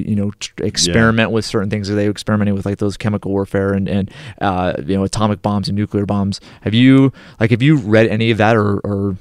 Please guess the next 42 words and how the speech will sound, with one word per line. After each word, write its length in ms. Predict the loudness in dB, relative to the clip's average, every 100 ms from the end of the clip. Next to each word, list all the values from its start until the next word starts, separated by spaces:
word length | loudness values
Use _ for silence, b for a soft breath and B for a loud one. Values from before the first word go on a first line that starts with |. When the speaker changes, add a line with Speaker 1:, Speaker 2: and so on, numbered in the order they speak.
| -8 -2
Speaker 1:
know 240 | 2 6
about 80 | 6
Speaker 2:
There's, 120 | 4
Speaker 1:
that 160 | 2 2
before? 140 | 2 2
Speaker 2:
there's 140 | 2
several 340 | 2 0 0
insights, 680 | 0 0 -4 -4 -4 -6 -8
um, 420 | -6 -4 -4 -6 -10 b b -12 -8
that 100 | -6
he 60 | -6
gave 260 | -4 -2
me, 220 | 0 0 -2
le-, 180 | -4
maybe 320 | -2 0 0 2
less 320 | 2 0 -4
about 440 | -2 0 0 -4
the, 360 | -4 -2 -4 -6 -14 -20 -20 _ _ _ -4
you 80 | 0
know, 80 | 2
that's 220 | 0 0
really 220 | 0 0
exciting 480 | -4 -6 -4 -4 -6
stuff. 320 | -10 -12 -8
You 60 | -8
know, 60 |
here's 260 | 0 0 0
a 200 | -4 -6 -2
government 420 | -2 0 0 2
entity 460 | 0 0 -2 -2 -2
or 140 | 0
installation 640 | -2 -2 -2 -2 -2 -4 -4
that 80 |
very 180 | 0 0
few, 320 | 0 -4 -4 -8 B -8
it's 220 | -4 2
located 540 | 2 2 -2 -2 -4
here, 400 | -4 -2 0 0
and, 260 | 0 0 0
you 100 | 0
know, 220 | 0 -2
you, 180 | -2